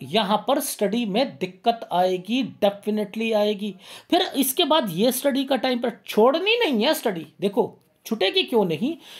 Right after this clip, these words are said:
क्योंकि इस रेखा ने इस रेखा को छू रखा था, इसलिए। और ये आप लोग कहते हो प्रोग्रेस रेखा होती है, कभी निराश नहीं होने देती, इसलिए। काली है, कुछ नहीं होता, दिक्कत है, वो ये दिक्कत, प्रोग्रेस लाइन पर दिक्कत थी, यहाँ पर पढ़ाई पर।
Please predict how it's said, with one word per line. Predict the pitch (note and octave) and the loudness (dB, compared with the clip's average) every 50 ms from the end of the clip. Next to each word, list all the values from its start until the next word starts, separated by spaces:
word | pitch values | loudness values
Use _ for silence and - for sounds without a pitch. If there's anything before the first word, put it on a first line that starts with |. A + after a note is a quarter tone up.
| - - _ - | -20 -20 _ -2
क्योंकि | D4 D#4 D4+ - G#4 | -2 -2 0 0 -4
इस | G#4+ - - - F4 G4+ F#4+ - - | -4 -4 -4 -2 0 0 0 2 2
रेखा | D4+ B3+ B3 B3 B3 - C#4 C4+ | 4 4 4 4 4 2 0 2
ने | A3+ A3+ C#4+ | 2 0 -2
इस | F4+ - - D4+ C#4 - C4+ | -2 -2 -4 -4 -2 0 2
रेखा | A#3 A3 G#3+ A3 B3+ B3 | 2 2 2 2 0 0
को | B3 - E4+ | 2 0 -2
छू | E4+ - - - D4 D#4 F4 | -2 -2 -4 0 2 2 4
रखा | - A3 - - - G3 F3+ | 4 4 0 0 0 0 0
था, | F3 - B3 C#4+ C#4 C#4 - _ - | 2 2 2 2 2 0 -4 _ -4
इसलिए। | - D4 D4 D4 B3+ G3+ F3 D#3 D#3+ - - _ _ _ _ _ _ _ _ _ - | -2 -2 0 0 0 0 -2 -4 -8 -12 -16 _ _ _ _ _ _ _ _ _ 0
और | A#3 A3 | 0 2
ये | G3 G3+ D4+ F#4+ G#4 F#4+ | 2 2 2 2 2 2
आप | - C4 C4+ C4+ C4+ | 2 2 2 2 2
लोग | C#4+ D4 D4 D4 | 2 2 2 4
कहते | C4 A#3+ G#3 - C#4+ | 2 0 2 2 -2
हो | C#4+ | -2
प्रोग्रेस | C#4 A#3+ A#3 A3 G#3 A3 A#3+ A#3 A#3+ - | 2 4 4 4 4 4 2 0 2 2
रेखा | A3+ A3 A3 A#3+ | 0 2 4 4
होती | A3+ G3+ G3+ - | 4 2 2 0
है, | C4 A3 | -2 0
कभी | A#3 G3+ G#3 G3+ | 0 0 2 0
निराश | F3+ E3+ F3 G#3 A#3+ B3 A#3+ - - | 2 4 4 4 4 2 0 -2 -4
नहीं | A#3 A#3 A#3 | -2 -2 0
होने | A3 A3+ A3 A3 G#3+ | 0 0 -2 -2 -2
देती, | G3 G#3+ G#3 G#3 A#3+ A#3 - | -2 -4 -6 -6 -8 -12 -10
इसलिए। | F3+ E3+ - G#3+ A3 | -10 -12 -12 -12 -12
काली | G#3+ - C4 C#4 D#4+ E4+ G4+ F#4 C#4 | -6 0 0 0 2 2 2 2 2
है, | B3+ F4 F4+ | 2 0 0
कुछ | F4 F4 D4 - D#4 | -2 -4 -8 -6 -4
नहीं | D4+ C4+ | -4 -2
होता, | G#3+ G3 F#3+ C#4+ F3+ | -2 -4 -4 -4 -6
दिक्कत | F3 A3+ A3 - - C#4+ D4 - D#4 | -6 -6 -6 -2 -4 -4 -4 0 0
है, | D#4 D#4+ D#4 - - - - - | 0 0 0 -4 -12 -14 -4 0
वो | C4+ C#4+ | 2 4
ये | C#4+ D4 | 4 4
दिक्कत, | A3+ G3+ A3+ - - A#3+ - | 4 2 0 2 2 0 0
प्रोग्रेस | - - A#3+ C4 B3+ B3 D4+ C#4+ C#4+ | 2 2 2 2 2 2 0 0 2
लाइन | C4+ C4 C4 B3+ | 0 0 0 0
पर | C4+ C4 | -2 -2
दिक्कत | G3+ A3+ - - A3+ G#3 G#3+ - | -2 -2 -4 -2 -2 -2 -2 -2
थी, | A3+ | -6
यहाँ | A#3 G#3 F3+ F3 F#3 F#3 | -6 -4 -4 -2 -2 -2
पर | F3+ G3+ G3+ | 0 0 0
पढ़ाई | G3 F#3 E3 D#3 F3 F#3 | 0 0 -2 -2 -2 -4
पर। | F3+ D#3 C#3+ - _ | -4 -8 -10 -10 _